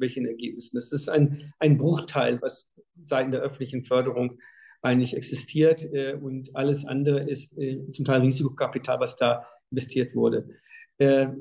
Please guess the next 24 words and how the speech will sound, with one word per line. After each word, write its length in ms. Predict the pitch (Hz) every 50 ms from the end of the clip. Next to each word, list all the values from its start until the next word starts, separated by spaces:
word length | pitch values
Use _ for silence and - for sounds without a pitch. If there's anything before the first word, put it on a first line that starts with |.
| - - - - - 226
wir 160 | 151 160 170
stehen 240 | - - 208 196 196
eigentlich 300 | - - 175 160 - -
der 280 | 151 143 143 143 143 147
Übergewinnsteuer 760 | 160 156 180 151 151 147 147 139 - - 151 143 139 135 135 - -
skeptisch 460 | - - - 117 - - 123 - -
gegenüber. 560 | 120 113 113 113 113 - - - - - -
Es 160 | 131 - -
wird 100 | - 147
immer 240 | 180 175 202 190 170
wieder 160 | 180 170 165 147
Situationen 680 | - - - 147 143 139 - - - 151 165 175 170 147
geben, 340 | 147 156 156 151 156 156 151
wo 120 | 143 143 143
die 120 | 139 139
Pharmaindustrie 720 | - - 143 147 151 147 147 139 143 - _ - 139 135 135
einen 120 | 131 127
Blockbuster 500 | 127 139 147 - - - - - - 135
hat 120 | 135 - -
und 100 | 131 139
auch 200 | - - - _
viel 140 | - 135 131
Geld 220 | 135 123 - -
verdient. 320 | - - - - - -